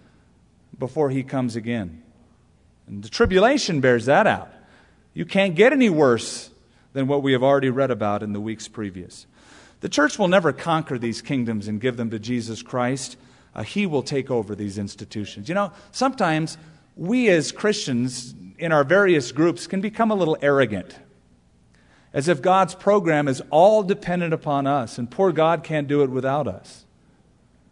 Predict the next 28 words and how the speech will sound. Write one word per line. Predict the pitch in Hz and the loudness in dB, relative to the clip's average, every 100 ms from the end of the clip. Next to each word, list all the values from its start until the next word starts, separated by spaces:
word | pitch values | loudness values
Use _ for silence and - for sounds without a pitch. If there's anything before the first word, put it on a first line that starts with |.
| _ _ _ | _ _ _
It's | 156 - | -6 0
sort | 214 202 | 2 4
of | 175 | 6
like | 170 165 160 | 6 4 2
the | 151 | 4
woodpecker | 202 214 185 156 143 | 4 4 2 2 0
pecking | 135 208 214 196 | 0 -2 -2 -2
away | 170 175 190 | 0 2 2
at | 180 | 0
the | |
tree, | 147 - 185 175 165 - - | -8 -4 0 2 0 -6 -8
pecking, | - 196 196 | -4 -2 -2
pecking | 180 196 185 156 | -2 -4 -4 -2
hard. | 165 170 | 2 2
Suddenly | - 208 185 175 | 2 2 2 0
lightning | 147 156 196 185 190 175 | 0 4 4 4 0 -2
came | 185 180 | 0 -2
from | 175 170 | 0 0
heaven, | 160 165 156 | 0 0 -2
struck | - - 196 220 220 | -4 -2 4 4 4
the | 185 | -4
tree, | - 180 170 165 - - - | -2 2 4 2 -2 -8 -4
and | 147 | -2
it | |
fell | 139 180 165 | 2 6 8
over, | 180 147 135 | 8 6 2
and | |
the | 127 | 0